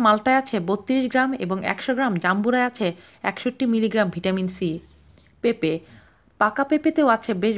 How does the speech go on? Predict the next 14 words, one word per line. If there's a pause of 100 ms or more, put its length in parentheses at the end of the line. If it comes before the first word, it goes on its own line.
(100)
ভালো
পরিমাণে
ভিটামিন
সি। (500)
প্রতি
একশো
গ্রাম
পেঁপেতে (320)
ষাট (120)
মিলিগ্রামের
মতো
ভিটামিন
সি
পাবেন।